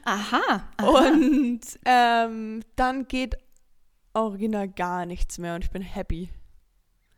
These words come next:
Speaker 1: Hm.
Speaker 2: Ich war das ganze Wochenende jetzt irgendwie on the road.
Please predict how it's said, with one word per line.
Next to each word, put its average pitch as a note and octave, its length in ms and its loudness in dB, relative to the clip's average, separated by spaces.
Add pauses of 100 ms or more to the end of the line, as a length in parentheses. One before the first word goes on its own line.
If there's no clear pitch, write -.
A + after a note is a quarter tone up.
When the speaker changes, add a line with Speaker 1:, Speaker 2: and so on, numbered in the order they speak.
(140)
Speaker 1:
Hm. G#3+ 220 -6
Speaker 2:
Ich F#3+ 100 2
war G3 80 6
das G#3+ 120 4
ganze A3 320 -2
Wochenende G3 360 -2
jetzt F#3 120 -6
irgendwie F#3 520 -2
on F#3 280 -4
the F3+ 80 -4
road. F#3 540 2